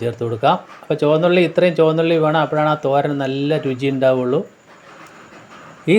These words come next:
സമയത്ത് നമ്മൾക്ക് അതിലേക്ക് വെള്ളുള്ളി ഇട്ട് കൊടുക്കാം. വെള്ളുള്ളി ചതച്ചിട്ടായാലും മുറിച്ചിട്ടായാലും ഇട്ട് കൊടുക്കാം. അപ്പോൾ നല്ലൊരു രുചിയായിരിക്കും. അപ്പോൾ നമ്മൾ ആദ്യം തന്നെ വെള്ളുള്ളി ചേർത്ത് അതൊന്ന് കരിഞ്ഞു പോകും. അതാണ് ഞാൻ ചുവന്നുള്ളി ചേർത്തതിന് ശേഷം ഇട്ട് കൊടുത്ത്, ഇനി നമ്മൾക്ക് ആ കഴുകി വെച്ചിരിക്കുന്ന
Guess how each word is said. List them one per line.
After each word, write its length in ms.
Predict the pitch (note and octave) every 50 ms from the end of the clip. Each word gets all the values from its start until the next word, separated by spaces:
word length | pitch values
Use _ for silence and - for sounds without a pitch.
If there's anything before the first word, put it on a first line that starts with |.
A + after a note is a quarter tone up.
| G#3 F#3+
സമയത്ത് 420 | F#3+ F3 F3 F3 E3 C#3 F#3+ G#3 A3 F#3+ - - C#3 D3
നമ്മൾക്ക് 340 | D3 D3+ D#3 D#3+ D3+ D#3 D3
അതിലേക്ക് 420 | C#3+ C#3+ C#3+ C#3+ C#3+ C3 C3 E3 G3+ G3 - - - - - - - C3+ C3+
വെള്ളുള്ളി 360 | C#3+ C#3+ D3 D3 D3 D3 D3+ D#3+ - - - - D#3
ഇട്ട് 80 | C#3+ A2+ C3+
കൊടുക്കാം. 280 | B2 A#2+ A2+ B2+ D3 D#3 C#3+ C#3+
വെള്ളുള്ളി 280 | C#3+ D3+ E3 F3+ F#3 F#3 F#3
ചതച്ചിട്ടായാലും 680 | F3 E3 D#3+ D#3 D#3 - E3 F3+ F3+ F3 F3 F3+ F3+ E3+
മുറിച്ചിട്ടായാലും 420 | D#3+ D3+ D3 D#3+ D#3 D#3+ D#3+ D#3+ D3
ഇട്ട് 60 | C#3 D3
കൊടുക്കാം. 200 | C#3+ D3 F#3 E3+ D3
അപ്പോൾ 120 | D3+ D#3 C#3+ C#3
നല്ലൊരു 360 | C#3 C#3 D3+ D#3+ E3+ E3+ F3 D#3+
രുചിയായിരിക്കും. 640 | D3+ D3 D3 D#3 D#3 D#3 D3+ D3+ D3 C#3 D#3 F#3 G#3 G#3 - - - - - - - -
അപ്പോൾ 140 | - - F#3+
നമ്മൾ 140 | G3 G#3 G#3+ G3 F#3+
ആദ്യം 180 | G3 G#3 G#3 G#3
തന്നെ 140 | G#3+ G#3 G#3 G3+
വെള്ളുള്ളി 260 | F#3+ F#3 F#3 F#3+ F#3+ F3+
ചേർത്ത് 200 | F3+ F3 F3 - F3+
അതൊന്ന് 200 | E3+ E3 E3 D#3+ D#3+
കരിഞ്ഞു 260 | C#3 C3 B2+ B2+ B2+ A#2+
പോകും. 120 | A2+ A#2+ A#2+
അതാണ് 200 | C3 C#3 C#3+ D3+ D3+
ഞാൻ 120 | D3 D#3 F3+ F3+ - - - - - - - - - - - -
ചുവന്നുള്ളി 340 | - D3 D3+ D#3 D#3+ E3 E3 D#3+
ചേർത്തതിന് 320 | D3 C#3+ C#3 C3+ D3+ D3 B2+ C3
ശേഷം 280 | C3 C3 A#2+ B2+ C#3 D3+ D#3 - - - - - D#3
ഇട്ട് 140 | B2 A#2 C3+ B2+
കൊടുത്ത്, 280 | A#2+ A#2 - - C3 E3 - - - C#3
ഇനി 120 | C#3+ E3+ F#3 F3
നമ്മൾക്ക് 300 | D#3+ D#3 D#3+ D#3 D3+ D#3
ആ 20 | D#3 D#3
കഴുകി 220 | C3+ C3 C3 C3 C3+
വെച്ചിരിക്കുന്ന 460 | C3+ B2+ - B2 B2 A#2 A#2+ A#2+ C#3